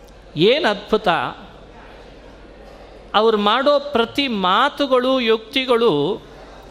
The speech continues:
ಎಲ್ಲೋ ಇದೆ ಅನ್ಕೊಳ್ಬೇಡ್ರಿ, ಎಲ್ಲವೂ ಅನುಭವಾರೂಢವಾಗಿ ಬರ್ತದೆ. ಸಾಧಾರಣವಾಗಿ ಇವತ್ತು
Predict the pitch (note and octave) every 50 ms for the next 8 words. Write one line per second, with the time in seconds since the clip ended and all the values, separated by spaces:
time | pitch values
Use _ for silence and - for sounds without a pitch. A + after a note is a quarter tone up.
0 | - - - - - - - F#3 G3 A3+ A#3 B3 C#4+ D4+ D#4+ D#4+ D#4+ D#4+ D4 -
1 | D4 C#4+ C#4 C4 C4 C4 B3+ B3+ B3+ A#3+ G#3 G3+ G3+ G#3+ G#3 G#3 F3 C3 G#2+ A2+
2 | - - - G3+ G#3+ A#3+ C4+ C#4+ D4 D4+ D4 D4+ D4+ C#4+ A#3+ A#3+ B3+ B3+ G3 A#3+
3 | C4 C4 C4+ C4+ C4+ C4 B3+ B3 A#3+ A3 A#3 A3+ G#3 A3+ A3+ A3 G3+ G3 - -
4 | - C#3 A#2+ - - - - - - - - - - - - - - - - -
5 | - - - - - - - - - - - - - - - - - F#3+ F#3 G#3+
6 | G#3 A3 A#3+ B3 B3+ B3+ B3 B3+ B3 B3 A#3+ A#3+ A3 A#3 A#3 A#3 A3+ A#3 - B3
7 | A#3 A3+